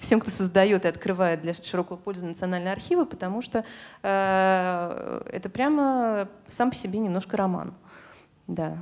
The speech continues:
Там очень много интересной информации даётся. Так что нет, я в архивах, я с трепетом, конечно, в них копаюсь, но это никакая не исследовательская работа. Я могу просто уцепиться за какой-то факт и как-то его там использовать в книге.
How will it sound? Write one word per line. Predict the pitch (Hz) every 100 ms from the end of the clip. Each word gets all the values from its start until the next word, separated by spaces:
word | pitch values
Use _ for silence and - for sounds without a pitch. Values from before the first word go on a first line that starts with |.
| 180 - -
Там | - 165
очень | 208 - 208
много | 202 196 190
интересной | 190 185 185 185 180
информации | 175 170 165 165 -
даётся. | 156 151 80 - - - - - - - _
Так | 202 190
что | -
нет, | 269 269
я | 220
в | 190
архивах, | 214 - 262 233 214
я | 208 214 214
с | 214
трепетом, | 170 170 - 190
конечно, | 185 185 180 - 170
в | 165 165
них | 170 156 - -
копаюсь, | 175 165 262 330 349 285 -
но | 190 190 202
это | 196 208 - 202
никакая | 196 196 196 208 208 196 185 196
не | 185
исследовательская | 185 190 175 147 - 139 - 160
работа. | 139 175 240
Я | 190
могу | 170 165
просто | 170 170 -
уцепиться | 160 - - 175 151
за |
какой-то | 151 147 160 151
факт | 156 220 247 240
и |
как-то | 180 165 -
его | 147 147
там | 143 147
использовать | - - 269 247 180
в |
книге. | - - 185 165